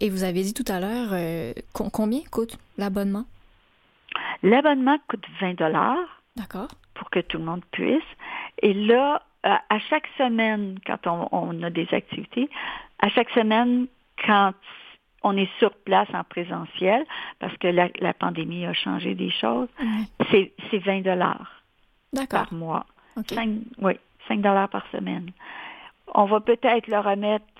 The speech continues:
Speaker 2: le remonter, mais en, en ce moment, là, c'est ça. Pour que tout le monde puisse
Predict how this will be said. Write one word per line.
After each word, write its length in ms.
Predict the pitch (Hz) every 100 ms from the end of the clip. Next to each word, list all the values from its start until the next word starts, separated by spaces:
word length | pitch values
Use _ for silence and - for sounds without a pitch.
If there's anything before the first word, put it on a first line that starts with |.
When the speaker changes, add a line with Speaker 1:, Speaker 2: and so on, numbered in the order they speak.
| _ _
Speaker 2:
le 140 | 208 202
remonter, 540 | 202 202 196 185 269
mais 300 | 226 185 175 - _ _ _ _ _
en, 140 | 202 - -
en 120 | 202
ce 40 | 196
moment, 260 | 202 202 220
là, 140 | 220 202
c'est 140 | 180 -
ça. 160 | 147 - _ _ - _ _
Pour 200 | 262 247
que 120 | - 175
tout 240 | - 269
le 100 | 262
monde 340 | 233 214 202 185 -
puisse 220 | -